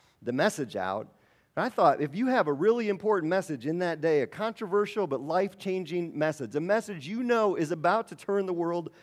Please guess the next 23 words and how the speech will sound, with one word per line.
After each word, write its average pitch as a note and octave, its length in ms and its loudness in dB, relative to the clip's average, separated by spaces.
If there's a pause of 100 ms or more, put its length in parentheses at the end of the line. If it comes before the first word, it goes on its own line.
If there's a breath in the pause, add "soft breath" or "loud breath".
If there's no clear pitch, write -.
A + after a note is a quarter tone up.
(240 soft breath)
upside F#3+ 580 2
down, C#3 400 0
a C#3 40 -4
message F#3 480 -4
that - 160 -12
people G#3+ 340 -2
have F3 100 -2
been E3 160 0
waiting A3 400 -2
for G3+ 120 -10
you G3 220 -8
to F3 160 -8
give C3+ 480 2 (360 loud breath)
and E3+ 140 0
that F3+ 120 0
they F3+ 120 4
may G#3+ 320 2
think A#3 320 -8
you're F3+ 140 -2
a E3 40 -2
little G3+ 400 2 (240 loud breath)
late F3 320 2
with. - 240 -12